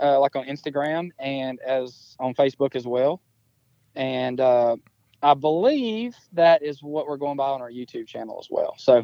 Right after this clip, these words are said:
we're just really getting started on the YouTube stuff. Um, I probably should have started that years ago. Like, I'm way behind the game. There's so many guys now that are killing it doing that. But, uh, you know, I just didn't wanna, I wanted to make sure I was out traveling and, and felt like I was,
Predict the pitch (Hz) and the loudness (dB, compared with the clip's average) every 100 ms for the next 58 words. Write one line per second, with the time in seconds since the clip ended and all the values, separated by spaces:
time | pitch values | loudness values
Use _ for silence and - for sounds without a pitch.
0 | - 214 247 220 170 180 165 151 151 151 | 8 10 10 8 6 6 6 0 0 0
1 | 147 135 139 135 143 131 - 139 139 _ | 0 -4 -6 -4 -6 -4 0 0 0 _
2 | _ _ _ _ _ _ _ - 139 131 | _ _ _ _ _ _ _ 2 4 2
3 | 117 _ _ _ 147 165 180 175 151 143 | -2 _ _ _ -2 2 2 0 -8 -4
4 | 151 143 143 127 143 156 156 160 180 175 | -4 -2 -6 -6 -8 -6 2 2 2 0
5 | 139 131 135 147 156 151 151 151 151 143 | -2 -2 2 2 4 0 0 -4 -4 -4
6 | 147 160 175 139 156 151 147 147 147 143 | -4 -4 -8 -6 -6 -6 -2 0 0 -2
7 | 143 143 120 - 143 151 143 151 151 170 | -6 -6 -8 -6 -4 -4 -6 -6 -4 -6
8 | - _ _ _ _ _ _ _ 139 139 | -8 _ _ _ _ _ _ _ 2 4
9 | 135 127 - 180 151 156 160 - 143 147 | 2 0 -2 0 2 2 -2 -6 -4 -4
10 | 135 127 120 _ _ - 185 208 185 175 | -4 -6 -10 _ _ 0 2 2 -2 -4
11 | - 156 139 143 135 - 135 127 127 127 | 0 0 0 -2 -4 0 0 0 -4 -8
12 | 120 104 98 _ 123 120 - 135 131 127 | -10 -12 -16 _ -12 -4 4 4 6 4
13 | 123 117 113 - | 4 4 2 -6